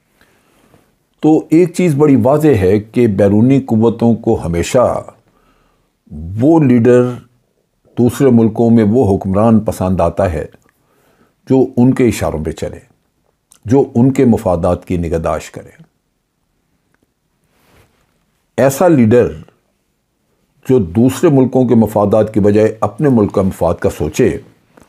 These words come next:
और बेशक उसमें दूसरे मुल्कों का बेशक नुकसान होता हो, लेकिन उसके अपने मुल्क का फ़ायदा हो,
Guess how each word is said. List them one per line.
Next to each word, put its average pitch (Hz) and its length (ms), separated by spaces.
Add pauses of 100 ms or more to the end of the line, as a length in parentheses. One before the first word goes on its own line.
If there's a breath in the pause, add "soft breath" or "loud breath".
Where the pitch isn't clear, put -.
(260 soft breath)
और 110 140
बेशक 113 400
उसमें 113 300
दूसरे 104 300
मुल्कों 104 320
का 101 120
बेशक 92 340
नुकसान 113 380
होता 87 240
हो, 82 260 (100)
लेकिन 95 280
उसके 101 200
अपने 123 200
मुल्क 104 200
का 92 100
फ़ायदा 85 300
हो, 78 220